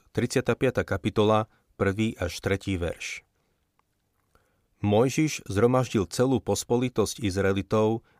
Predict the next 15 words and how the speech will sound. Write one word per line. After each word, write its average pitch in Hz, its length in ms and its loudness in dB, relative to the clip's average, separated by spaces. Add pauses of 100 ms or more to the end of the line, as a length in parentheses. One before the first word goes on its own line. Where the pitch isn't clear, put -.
a 104 100 -2
povedal 90 480 0
im: 87 160 -10 (1120)
„Hospodin 139 560 0
prikázal, 113 840 2 (320)
aby 107 240 0
ste - 240 -4
dodržiavali 104 720 2
toto. - 420 -2 (1200)
Šesť - 440 0
dní 117 200 2
budete 120 440 0
vykonávať 120 680 2
svoje 110 280 2
práce 98 600 2